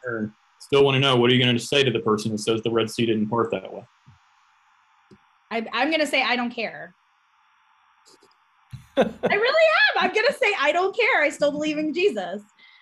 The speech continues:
Speaker 2: I mean,
Speaker 1: Okay,
Speaker 2: that's,
Speaker 1: I
Speaker 2: that's
Speaker 1: like
Speaker 2: kind
Speaker 1: that.
Speaker 2: of my go-to about everything. "I don't care."
Speaker 3: I guess I would ask: uh, does that, does that make a huge difference, uh, to whether or not Jesus rose from the dead?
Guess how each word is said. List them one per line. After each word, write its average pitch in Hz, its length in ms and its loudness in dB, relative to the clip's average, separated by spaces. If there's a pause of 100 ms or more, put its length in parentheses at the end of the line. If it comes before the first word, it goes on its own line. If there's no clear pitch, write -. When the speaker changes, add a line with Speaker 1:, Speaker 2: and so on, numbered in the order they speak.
(300)
Speaker 2:
I 143 100 2
mean, - 100 -2
Speaker 1:
Okay, 127 80 6
Speaker 2:
that's, 123 120 0
Speaker 1:
I 127 680 -10
Speaker 2:
that's 127 140 4
Speaker 1:
like 123 80 0
Speaker 2:
kind - 100 0
Speaker 1:
that. - 0 -
Speaker 2:
of 392 60 -8 (180)
my 349 80 -2
go-to 392 140 -4
about 330 180 0
everything. 320 260 -2
"I 202 120 -8
don't 269 140 -6
care." 185 260 -12 (880)
Speaker 3:
I 143 80 0
guess 196 220 0
I 165 60 4
would 139 120 4
ask: 120 360 0 (200)
uh, 156 80 0 (760)
does 139 160 0
that, 135 220 2 (1000)
does 127 200 0
that 139 380 2
make 143 240 0
a 127 80 2
huge 139 420 -4
difference, 110 680 -4 (340)
uh, 117 260 -2
to - 180 -10
whether 131 240 4
or 123 60 2
not 120 380 -2 (400)
Jesus 120 360 0
rose 107 200 -2
from 113 140 -8
the 107 80 -6
dead? 98 300 -6